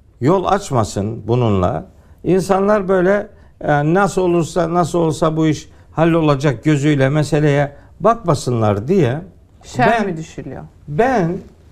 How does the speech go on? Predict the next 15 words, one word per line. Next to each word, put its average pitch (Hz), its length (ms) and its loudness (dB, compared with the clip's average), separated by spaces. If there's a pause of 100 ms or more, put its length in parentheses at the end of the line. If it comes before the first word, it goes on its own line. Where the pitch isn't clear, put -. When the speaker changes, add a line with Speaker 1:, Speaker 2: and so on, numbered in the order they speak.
(460)
Speaker 1:
e, 131 220 -2
diyorum 220 380 -2
ki 139 220 -6
bu 190 240 0
elli 185 360 0
üçüncü 185 400 -2
ayeti 170 440 0
okuduk 190 480 -4
ya, 78 220 0 (960)
ya 143 360 2
elli 131 360 0
dördü 147 360 2
de 147 160 0
bir 120 80 0
okuyalım, 123 520 -2